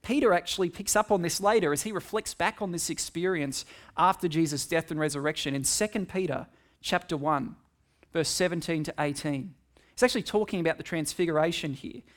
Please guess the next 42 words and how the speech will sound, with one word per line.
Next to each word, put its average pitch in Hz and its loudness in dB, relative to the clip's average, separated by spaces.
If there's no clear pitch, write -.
And 151 -2
we 156 4
know 170 10
that 160 6
because 139 -2
he, 139 -4
he 147 -2
quotes - 2
about, 143 2
um, 135 -2
being 175 4
on 160 2
the 147 0
holy 170 0
mountain 196 -2
as 165 -6
well 165 4
as 147 2
quotes, - -2
uh, 135 -2
the 165 -6
words 160 2
that, 139 -6
that 139 -6
God 147 0
the 135 -4
Father 143 0
speaks - -8
later, 143 0
"This 139 -6
is 131 -8
my 139 0
beloved 135 -4
Son." - -2
Uh, 143 2
but 185 -2
listen 269 0
what 294 4
he 233 -2
says 208 0
about 175 0
Jesus. - -6